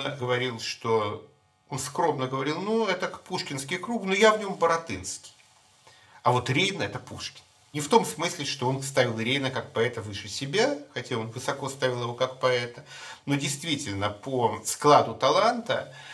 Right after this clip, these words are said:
Рейн – поэт гораздо более земной, естественный,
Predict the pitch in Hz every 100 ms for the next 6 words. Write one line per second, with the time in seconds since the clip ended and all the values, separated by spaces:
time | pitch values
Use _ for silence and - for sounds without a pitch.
0 | - - - 131 196 214 202 - 127 139
1 | 170 180 - 117 110 147 151 120 135 117
2 | 143 123 123 117 117 - _ - 107 107
3 | 143 143 151 175 170 123 135 139 - -
4 | 160 160 - 135 139 139 135